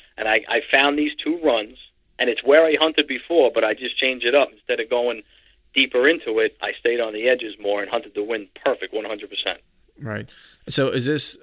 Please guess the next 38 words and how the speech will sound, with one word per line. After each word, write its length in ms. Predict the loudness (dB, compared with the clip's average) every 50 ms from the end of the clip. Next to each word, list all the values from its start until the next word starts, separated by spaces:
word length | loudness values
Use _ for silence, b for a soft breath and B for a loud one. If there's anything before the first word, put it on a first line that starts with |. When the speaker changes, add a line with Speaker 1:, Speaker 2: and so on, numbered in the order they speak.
| -20 -18 -14 -12
Speaker 2:
is 240 | -8 -6 -4 -4 -2
this 160 | -2 0 -2
swampy? 560 | -2 -2 -2 -4 -4 -4 -4 -2 -2 -2 -2
Is 80 | -4 -4
this 100 | -6 -6
hardwoods? 600 | -4 -4 -4 -4 -2 -2 -2 -2 -4 -6 -8 -8
Like, 160 | -8 -8 -8
what, 200 | -8 -10 -10 -8
what, 240 | -6 -6 -6 -8 -8
what 160 | -8 -10 -8
kind 160 | -6 -6 -6 -6
of, 260 | -8 -10 -12 -14 -16
what 100 | -14 -10
kind 140 | -8 -8 -8
of 80 | -8 -8
terrain 220 | -8 -8 -8 -8
are 20 | -8
we 60 | -8
talking 300 | -8 -10 -10 -10 -12 -14
about, 220 | -12 -12 -12 -10 -10
or 40 | -8
habitat? 440 | -8 -8 -8 -8 -10 -10 -10 -10 -14 _ _ _ _ _ _ _ _ _ _ _ _ _ _ _ -12
Speaker 1:
Hardwoods 720 | -6 -2 2 4 6 6 4 4 4 6 6 6 4 2
and 160 | -6 -12 -4
bull 160 | 0 0 0 2
briars. 460 | 0 0 -2 -2 -4 -6 -10 -20 -20 _ _ _ _ _ _ _ _ _ -14
Speaker 2:
Okay. 280 | -12 -12 -10 -12 -12 -14 _ _ _ _ _ _ _ _ _
Nice. 180 | -8 -8 -8 -6
So 120 | -6 -6
it's 120 | -6 -6 -6
good. 320 | -4 -4 -4 -4 -8 -12 -10
You 120 | -8 -6
know, 100 | -6 -6
there's, 200 | -6 -6 -8 -8
I'm 140 | -8 -8 -8 -6
sure 160 | -4 -4 -2
there's 180 | -2 -4 -4
some, 340 | -6 -6 -8 -8 -10 -12 -12